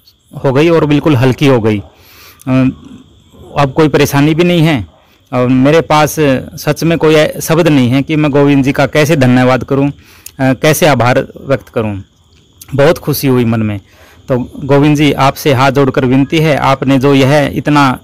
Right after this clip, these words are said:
सस्ता और कारगर इलाज बताया, उसके लिए आपका हाथ जोड़कर बहुत बहुत धन्यवाद।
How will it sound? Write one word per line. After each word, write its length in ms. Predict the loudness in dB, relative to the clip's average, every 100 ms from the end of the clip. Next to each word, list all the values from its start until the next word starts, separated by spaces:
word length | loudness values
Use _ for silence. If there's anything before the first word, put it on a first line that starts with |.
| -10
सस्ता 460 | -8 -6 -2 0
और 420 | 2 2 2 -2 -8 _ _ _
कारगर 420 | 0 0 2 2
इलाज 320 | 2 2 0
बताया, 500 | 0 -2 0 0 -2 -6 _ _ -10
उसके 300 | -10 -6 -2
लिए 240 | 0 2
आपका 480 | 2 0 -2 -2 -2 -4 _ -6
हाथ 200 | -2 0
जोड़कर 320 | 2 0 -2
बहुत 240 | -2 -2 -2
बहुत 180 | -2
धन्यवाद। 540 | 0 0 -2 -4 -6